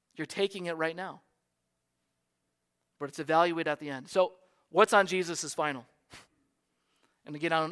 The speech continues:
I want to remind you, in all my love, I, I, I hope you're not, I'm not provoking any unwarranted fear. I just want to provoke your faithfulness to the end, 'cause that's all that's gonna matter in the end.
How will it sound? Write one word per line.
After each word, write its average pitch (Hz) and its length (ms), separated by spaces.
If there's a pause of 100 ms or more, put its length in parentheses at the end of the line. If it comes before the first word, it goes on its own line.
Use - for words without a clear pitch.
I 156 60
want 160 180
to - 80
remind 147 280
you, 135 200 (880)
in 139 80
all 143 60
my 143 100
love, 139 320
I, 147 240
I, 143 180 (160)
I 147 80
hope 170 320 (480)
you're 151 120
not, 156 100
I'm 151 80
not 151 160
provoking 156 440
any 147 200
unwarranted 139 560
fear. 127 300 (880)
I 147 80
just 156 140
want 156 100
to 143 60
provoke 139 320
your 135 80
faithfulness 127 500
to 143 100
the 127 120
end, 123 220 (1120)
'cause 147 80
that's 147 180
all 147 120
that's 143 160
gonna 143 140
matter 131 400
in 135 100
the 139 100
end. 123 220